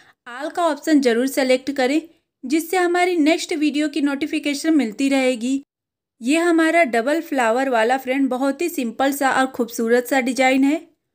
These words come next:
लंबी आस्तीन में, फ्रेंड, ये दो कलर का चुनट वाला डिजाइन आजकल बहुत चल रहा है। तो अगर, फ्रेंड, इस डिजाइन को आप बनाना चाहते हैं, तो इसकी सिलाई की वीडियो अपलोड की गई है।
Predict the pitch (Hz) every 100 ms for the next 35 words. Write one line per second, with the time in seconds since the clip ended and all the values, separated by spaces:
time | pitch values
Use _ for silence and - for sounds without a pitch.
0 | _ _ _ - 262 262 277 370 370 330
1 | 381 381 370 359 330 330 294 339 214 269
2 | 330 330 311 294 330 330 269 294 294 294
3 | 285 294 233 254 269 277 240 247 - 302
4 | 226 220 247 269 254 254 262 254 302 -
5 | _ - _ 330 - 277 339 349 349 349
6 | 285 294 233 269 269 285 311 294 277 233
7 | 240 226 254 294 330 269 269 277 339 370
8 | 330 - 311 277 233 226 254 311 262 220
9 | 247 285 240 240 233 226 247 240 262 254
10 | 294